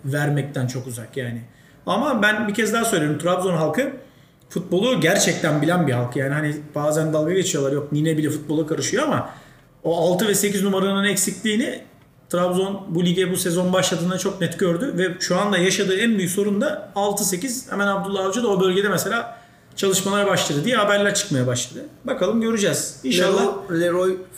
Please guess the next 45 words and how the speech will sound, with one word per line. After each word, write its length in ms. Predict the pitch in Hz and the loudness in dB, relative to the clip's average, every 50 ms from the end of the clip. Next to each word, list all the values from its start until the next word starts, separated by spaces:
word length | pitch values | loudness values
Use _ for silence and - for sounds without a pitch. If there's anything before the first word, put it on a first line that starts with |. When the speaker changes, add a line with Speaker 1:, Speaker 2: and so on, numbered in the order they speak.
| - - | -8 -2
Speaker 2:
Ferri 220 | - 165 165 185 180 185 | -2 0 2 0 0 -2
istiyormuş. 640 | - 143 - - - - 143 135 131 135 131 - - | -4 -8 -10 -10 -8 -6 -6 -4 -4 -6 -8 -6 -2
Speaker 1:
Hollandalı. 480 | 180 185 185 190 190 180 175 156 147 170 | 0 0 2 2 4 4 4 4 4 4
Evet 140 | 180 - - | 4 2 2
ama 160 | 233 247 220 | 2 2 2
onda 120 | 208 208 | 2 2
bir 60 | 196 - | 2 2
kronik 360 | - 208 202 202 202 - - | 2 2 2 0 0 -2 -4
ka-, 280 | - 196 202 - - - | -4 -2 -2 -4 -6 -4
kasık 220 | - 175 - - - | -2 -2 0 0 0
sakatlığından 640 | - 170 175 180 170 - 185 175 175 180 180 180 151 | 0 0 0 -2 -2 -2 0 0 0 0 0 0 0
bahsediliyor. 680 | 139 127 123 - - 131 123 123 127 139 156 160 156 | 0 0 -2 -2 -4 -6 -6 -8 -6 -6 -6 -6 -6
İşte 500 | 143 139 - - 160 156 151 143 - - | -6 -8 -8 -8 -8 -8 -8 -10 -10 -12
futbolcu 640 | - - - - 165 147 147 143 156 165 156 147 - - | -16 -18 -8 -4 -2 -2 0 0 0 -2 -2 -4 -8 -10
sadece 440 | - - 175 165 156 - 147 147 139 | -8 -4 -2 0 0 0 0 0 0
beş 200 | 156 151 131 - | 0 -2 -2 -4
maç 160 | 151 127 - | -6 -6 -6
oynayabildi, 480 | 143 135 131 135 131 131 135 143 156 147 | -4 -4 -4 -4 -4 -4 -4 -4 -2 -2
gerisinde 420 | 151 143 143 143 - 151 143 143 | -2 -2 -2 -2 -4 -4 -6 -8
yok 180 | 143 143 143 143 | -8 -8 -8 -8
falan 280 | - 151 143 139 139 - | -8 -6 -6 -6 -6 -8
filan 260 | - 143 139 135 131 | -8 -8 -6 -6 -6
deniyor. 320 | 120 110 117 135 170 190 202 - - - - - - - - - - - - | -6 -6 -4 -4 -4 -6 -4 -6 -6 -6 -6 -10 -16 -20 -20 -20 -20 -8 -4
Bakalım 360 | - - - 285 208 165 170 175 | -2 0 2 2 2 4 4 4
ne 140 | 185 180 | 2 2
istiyor, 340 | 180 170 - - - 180 175 | 2 2 0 0 2 2 2
ne 80 | 180 190 | 2 2
yapıyor, 320 | 190 180 180 180 170 170 | 2 0 0 0 2 2
ne 100 | 196 196 | 4 4
ediyor 240 | 175 143 151 208 269 | 4 4 2 2 2
ama 200 | 254 202 196 185 | 2 2 2 4
bir 120 | 202 214 214 | 4 4 6
ay 60 | 202 | 4
sonra 240 | 202 - 202 202 202 | 4 4 2 2 2
açılacak 380 | 196 - 208 190 196 190 190 | 2 2 2 2 2 0 0
bir 80 | 202 - | -2 -2
transfer 420 | - 196 190 180 - 214 202 180 | 0 0 0 0 2 2 2 2
dönemi 260 | 190 185 185 208 208 180 | 2 2 0 0 2 0
var. 240 | 175 - - - - - - - - - - | 0 0 -2 -6 -12 -16 -20 -20 -20 -12 -8
En 80 | 165 175 | -4 -2
az 160 | 180 175 170 | 0 0 -2
iki 160 | 165 - 196 | -2 -2 -2
üç 140 | 185 170 - | -2 0 0
tane 220 | - 190 185 185 175 | 2 2 2 2 2
takviye 520 | 185 185 180 - 185 185 180 175 165 - | 2 0 0 2 0 0 0 0 -2 -6